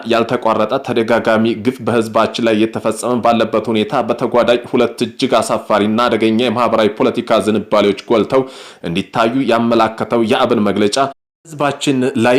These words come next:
የተፈጸሙ የሚገኘው ጥቃትና ብሶት ፍጹም እንዳይታወቅና እንዳይነገር ከውስጥና ከውጭ በሸፍጥ የተሰለፉ፣ በተቋማት ውስጥ የተኮለኮሉ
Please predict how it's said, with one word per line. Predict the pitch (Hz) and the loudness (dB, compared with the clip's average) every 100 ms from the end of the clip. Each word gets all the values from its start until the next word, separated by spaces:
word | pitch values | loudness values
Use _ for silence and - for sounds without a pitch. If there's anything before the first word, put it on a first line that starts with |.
| 143 | 2
የተፈጸሙ | 131 135 131 139 127 123 131 | -2 -2 -2 -2 -2 -2 0
የሚገኘው | 120 113 131 135 127 123 | 2 2 2 0 2 0
ጥቃትና | 131 127 123 123 131 127 | -2 -2 0 0 -2 0
ብሶት | 110 117 143 139 | -2 -2 -2 0
ፍጹም | - 131 151 135 | -2 -2 0 0
እንዳይታወቅና | 123 127 127 - 131 120 120 120 123 | 2 2 2 0 0 2 2 0 0
እንዳይነገር | 113 113 123 123 120 135 131 | 2 2 2 2 0 0 0
ከውስጥና | 131 123 - 135 123 | 0 -2 -2 -2 0
ከውጭ | 117 131 131 131 131 | 0 0 0 0 0
በሸፍጥ | 117 - 139 123 123 | 0 0 0 -2 -2
የተሰለፉ፣ | 123 - 120 127 110 110 139 | -2 0 -2 0 -2 -2 -2
በተቋማት | 127 143 - 123 117 113 | -2 -2 -2 0 0 0
ውስጥ | 131 - - - - - | -4 -6 -20 -20 -16 -14
የተኮለኮሉ | - - - 135 110 - 120 | -6 -4 0 0 0 0 0